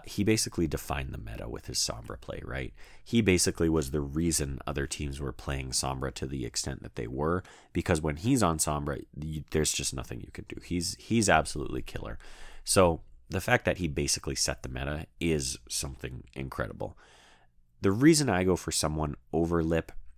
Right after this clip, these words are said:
has more to do with, uh, what someone has had to do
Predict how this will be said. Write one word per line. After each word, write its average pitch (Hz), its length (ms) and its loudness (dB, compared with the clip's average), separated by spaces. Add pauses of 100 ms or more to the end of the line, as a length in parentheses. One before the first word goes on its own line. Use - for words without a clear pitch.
(720)
has 92 160 0
more 101 240 6
to 95 100 6
do 80 220 2
with, 73 460 -2
uh, - 600 -10 (100)
what 85 400 -2
someone 73 460 -2
has 73 180 -6
had 69 260 -6
to - 80 -8
do 92 380 0